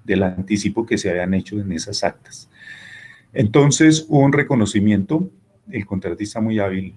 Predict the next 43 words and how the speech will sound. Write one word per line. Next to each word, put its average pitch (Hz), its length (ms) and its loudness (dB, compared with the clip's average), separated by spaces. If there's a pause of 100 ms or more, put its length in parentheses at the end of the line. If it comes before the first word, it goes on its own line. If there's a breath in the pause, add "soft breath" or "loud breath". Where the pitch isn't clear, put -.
(140)
reclamó 90 380 -8
el 90 80 -8
pago, 123 360 2
lo 117 160 2
peor 101 280 0
de 120 100 2
todo 117 240 2
es 110 100 -2
que 107 140 2
hubo 131 200 2
el 131 80 0
pago 113 320 2
por 104 160 -6
parte 98 280 -4
de 113 60 -4
la 123 80 -2
alcaldía. 156 760 -6 (800 loud breath)
Entonces, 120 520 -2
ustedes 113 340 0
entenderán 92 540 -2
que - 80 -6
en 107 80 -2
estos 104 280 -6
casos 107 580 -4
el 95 140 -14
contratista, 95 840 -6
pues - 160 -16
por - 140 -20
supuesto 80 380 -6
que 117 100 -4
es - 60 -4
responsable, 107 600 -2 (100)
pero 85 240 -6 (140)
lo 92 120 -14
primero 90 340 -6
que 107 80 0
aquí - 180 -6
se - 140 -4
ve 101 140 2
es 104 120 -2
que 107 140 -2
hubo 101 280 0
alguien 139 480 -2